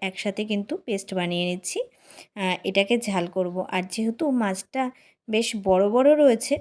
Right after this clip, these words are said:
ওই জন্য একসাথে চারটে দিইনি, দুটো দুটো করে ভেজে নিচ্ছি। আর আমি তো সবসময় এই ছোট্ট কড়াইটাতেই রান্না করি, তোমরা জানো আমার কিন্তু কড়াই অনেকগুলো, কিন্তু এটা আমাদের দুইজনের জন্য খুব ভালো একটা ক-, এ, মানে জিনিস আর কি। এই কড়াইয়ের মধ্যে রান্না করে বেশ শান্তি পাই আমি।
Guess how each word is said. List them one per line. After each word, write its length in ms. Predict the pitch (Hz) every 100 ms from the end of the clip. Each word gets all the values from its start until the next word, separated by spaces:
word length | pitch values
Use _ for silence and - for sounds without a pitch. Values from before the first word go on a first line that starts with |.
| -
ওই 140 | 214
জন্য 340 | 202 214 208 262 -
একসাথে 460 | 214 - 254 262
চারটে 340 | 277 220 - 196
দিইনি, 300 | 190 180 190
দুটো 260 | 202 202
দুটো 240 | 208 220 233
করে 200 | 254 285
ভেজে 280 | 226 180 185
নিচ্ছি। 400 | 175 - 202 190 _ - - -
আর 140 | 202 -
আমি 240 | 208 196
তো 100 | 208
সবসময় 440 | 262 277 - 302 294
এই 160 | 285
ছোট্ট 320 | 269 226 226 202
কড়াইটাতেই 640 | 202 202 202 214 214 349
রান্না 340 | 294 180 175
করি, 220 | 180 185 185
তোমরা 300 | 190 185 185
জানো 340 | 190 175 185 -
আমার 180 | 277 311
কিন্তু 180 | 311
কড়াই 280 | 311 214 196
অনেকগুলো, 480 | 180 175 170 190 196 196 - - -
কিন্তু 200 | 220 233
এটা 280 | 196 208 208
আমাদের 320 | 208 262 247
দুইজনের 460 | 208 190 202 233
জন্য 280 | 277 330 269
খুব 300 | 269 330 254
ভালো 320 | 226 190 185
একটা 340 | 190 190 - 190
ক-, 180 | 196 196
এ, 320 | 180 175 185 _ _ -
মানে 120 | 254
জিনিস 360 | 226 240 220 202
আর 120 | 175
কি। 240 | 175 190 -
এই 140 | 208
কড়াইয়ের 320 | 208 202 196 202
মধ্যে 220 | 214 240
রান্না 260 | 220 214
করে 180 | 226 320
বেশ 160 | 339 294
শান্তি 380 | 262 196 185 196
পাই 240 | 190 180 180
আমি। 220 | 180